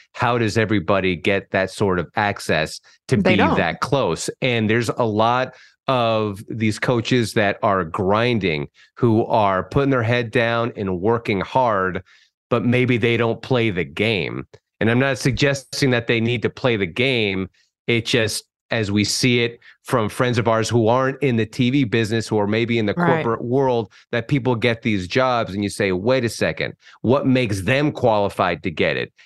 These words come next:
Speaker 1: And sometimes if you are friends with the boss or with the manager or whomever it is who runs an organization,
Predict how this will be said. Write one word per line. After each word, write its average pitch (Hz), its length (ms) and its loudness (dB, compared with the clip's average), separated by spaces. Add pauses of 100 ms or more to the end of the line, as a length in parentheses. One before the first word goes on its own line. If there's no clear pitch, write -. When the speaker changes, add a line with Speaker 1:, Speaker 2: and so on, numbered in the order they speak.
(140)
Speaker 1:
And 117 160 0
sometimes 123 1080 -2 (840)
if 123 480 0 (100)
you 127 540 2
are 113 320 0
friends 123 340 -2
with 120 140 -6
the 110 100 0
boss 127 800 0 (340)
or 131 180 4
with 113 460 0
the 113 220 0
manager 113 960 2 (340)
or 120 360 2
whomever 131 640 0
it 113 140 0
is 117 540 -2 (440)
who 127 140 2
runs 120 360 2
an 120 80 2
organization, 113 1160 -2